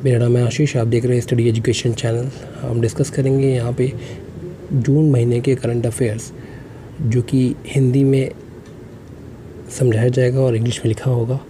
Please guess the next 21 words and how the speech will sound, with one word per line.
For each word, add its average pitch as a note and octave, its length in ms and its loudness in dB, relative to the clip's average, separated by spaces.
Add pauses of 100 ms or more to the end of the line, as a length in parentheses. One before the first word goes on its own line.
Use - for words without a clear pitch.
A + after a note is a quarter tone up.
(360)
इससे B2 160 0
कैसे C3 160 2
हमारा B2 240 4
जो A#2+ 140 2
है B2 120 4
bilingual A#2+ 600 2
है, C3+ 160 0 (640)
English A2+ 220 2
हिंदी B2 260 4 (440)
में A#2+ 320 -2
दोनों A#2 180 2
में B2 100 2
कहीं A#2+ 180 -2
परेशानी A2 380 2
की A2+ 280 2 (200)
बात G#2+ 300 0
नहीं A#2 160 4
आएगी A#2 200 0
आप A2 160 0
लोगों A2+ 200 2
को। C#3+ 120 -8